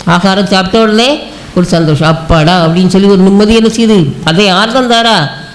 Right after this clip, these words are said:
ஆண்டவர் தந்தாரா? பெருந்தீனி தின்றவங்களுக்கு அப்படி ஒரு சந்தோஷம் என்ன செய்யாது? வரவே செய்ய-, "என்னத்தை தந்துட்டார் ஆண்டவர்? என்ன செய்துட்டோம்?" அந்த கல்யாண வீட்டுக்கு போனா, என்னத்தை தந்தாலும் சில ஆட்களுக்கு திருப்தியே என்ன செய்யாதான்? இருக்காதான். எல்லாம் கல்யாண வீட்டுல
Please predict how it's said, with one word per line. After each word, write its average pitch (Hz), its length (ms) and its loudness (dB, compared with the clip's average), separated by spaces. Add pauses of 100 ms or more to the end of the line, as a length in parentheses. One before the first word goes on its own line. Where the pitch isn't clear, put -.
(140)
ஆண்டவர் 180 640 0
தந்தாரா? 170 380 0
பெருந்தீனி 208 440 2
தின்றவங்களுக்கு 220 540 0
அப்படி 214 180 0
ஒரு 220 120 2
சந்தோஷம் 208 400 0
என்ன 220 140 2
செய்யாது? 214 360 0
வரவே 214 520 0 (360)
செய்ய-, 139 220 0
"என்னத்தை 170 360 0
தந்துட்டார் 202 500 -2
ஆண்டவர்? 185 340 2
என்ன 160 360 2
செய்துட்டோம்?" 208 500 -2 (340)
அந்த 180 300 0
கல்யாண 196 380 0
வீட்டுக்கு 196 260 2
போனா, 180 280 0
என்னத்தை 190 580 -2
தந்தாலும் 202 380 0
சில 196 280 0
ஆட்களுக்கு 196 340 -2
திருப்தியே 185 200 0
என்ன 208 240 2
செய்யாதான்? 180 500 0 (340)
இருக்காதான். 151 440 0 (280)
எல்லாம் 170 500 2
கல்யாண 180 340 2
வீட்டுல 185 400 2